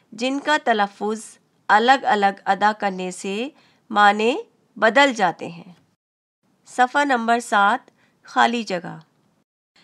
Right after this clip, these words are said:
इस नज़्म में दो लफ्ज़ बेखौफ और हमदर्द आए हैं। लफ्ज़ खौफ से पहले बे और दर्द से पहले हम लगाकर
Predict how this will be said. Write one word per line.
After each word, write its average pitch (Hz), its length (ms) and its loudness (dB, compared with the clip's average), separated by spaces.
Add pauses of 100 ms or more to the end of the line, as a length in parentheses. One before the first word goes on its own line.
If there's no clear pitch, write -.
(140)
इस 269 220 -10
नज़्म 302 320 2
में 302 300 -4
दो 269 180 0
लफ्ज़ 247 440 2
बेखौफ 226 760 0 (240)
और 220 380 2 (140)
हमदर्द 226 720 0
आए 180 220 -2
हैं। 180 320 -18 (480)
लफ्ज़ 220 340 -2
खौफ 240 320 6
से 277 200 -6
पहले 233 400 -4
बे 214 480 -4 (320)
और 214 120 -2
दर्द 214 280 0
से 262 180 -8
पहले 208 440 -6 (340)
हम 294 240 2
लगाकर 208 680 2